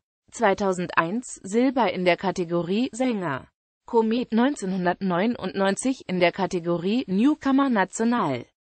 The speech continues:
Zweitausendvier in der Kategorie Künstler National.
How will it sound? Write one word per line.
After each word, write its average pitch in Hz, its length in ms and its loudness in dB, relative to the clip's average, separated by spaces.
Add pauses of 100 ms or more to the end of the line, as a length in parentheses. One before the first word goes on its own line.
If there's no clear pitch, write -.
(140)
Zweitausendvier 208 1080 0
in 180 140 0
der 170 120 6
Kategorie 175 720 -2
Künstler 185 540 -2
National. 180 760 0